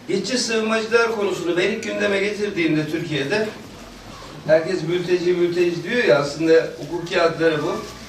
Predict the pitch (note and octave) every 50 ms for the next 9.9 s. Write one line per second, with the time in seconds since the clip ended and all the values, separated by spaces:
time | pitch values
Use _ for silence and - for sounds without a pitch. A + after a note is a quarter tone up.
0 | - B2+ C3+ C#3 C#3+ D#3+ F3 F#3+ G3 G3 F#3 G#3 G3+ G3+ G3 G3 G3+ - - G3
1 | G3 G3 G3 G3+ G3+ G3+ G3 G3 G3 G3 F#3 F#3 F#3+ F#3+ G3+ G#3+ A#3+ - - -
2 | D3 - - - - - - - - - B3 A3+ - - F3 G3 G#3+ A3+ A3+ A3+
3 | A3 G#3+ G3+ G#3 G#3+ G#3+ A3 A3 - - - A3 A3+ A3+ G3+ - - - - -
4 | - - - - - - - F3+ G3+ G#3 G3+ G#3+ A3+ A3+ A#3 - - - G3+ G3
5 | F#3 F#3+ F#3 F#3 F#3 F3 F3 E3+ - A#3+ A#3+ A3+ A3 A3 A3 G#3+ G#3+ G#3+ A3 A3+
6 | A3+ A3 - - - A#3 A#3+ A#3+ - - - - - - G#3 A3 G#3 G3+ F#3+ F#3
7 | F#3 - - G#3+ G#3+ G#3 G3+ G3 G3 F#3+ - - G#3 G#3 G#3 G#3 G#3 G#3 G3 F3
8 | - F#3+ F#3+ G3 G3+ G#3 G#3 G#3 A3 G#3+ - - - - G3+ G3+ G#3 G#3 - -
9 | - G3+ G3+ A3 A3 G#3+ - - - - G#3 G#3+ G#3+ F#3+ - - - -